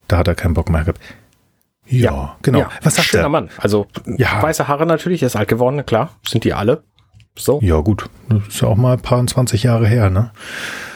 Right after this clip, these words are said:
Speaker 1: Oder länger.
Speaker 2: Und er redet.
Speaker 1: Was sagt
Speaker 2: Und er
Speaker 1: ja,
Speaker 2: sagt,
Speaker 1: er redet.
Speaker 2: "These days on the Enterprise made me a better man, a better father, a better friend." Also ein, diese Tage auf der Enterprise haben aus mir einen besseren Mann oder besseren Menschen, das lässt sich nicht so genau sagen,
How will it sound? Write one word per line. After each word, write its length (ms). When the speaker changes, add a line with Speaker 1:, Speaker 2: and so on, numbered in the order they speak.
Speaker 1:
Oder 200
länger. 440
Speaker 2:
Und 160
er 120
redet. 180
Speaker 1:
Was 140
sagt 140
Speaker 2:
Und 120
er 200
Speaker 1:
ja, 60
Speaker 2:
sagt, 220
Speaker 1:
er 60
redet. 300
Speaker 2:
"These 400
days 420
on 180
the 140
Enterprise 600
made 260
me 120
a 40
better 300
man, 400
a 80
better 300
father, 640
a 40
better 280
friend." 400
Also 140
ein, 180
diese 280
Tage 280
auf 80
der 120
Enterprise 440
haben 140
aus 220
mir 240
einen 340
besseren 540
Mann 360
oder 160
besseren 380
Menschen, 480
das 240
lässt 200
sich 120
nicht 140
so 100
genau 220
sagen, 300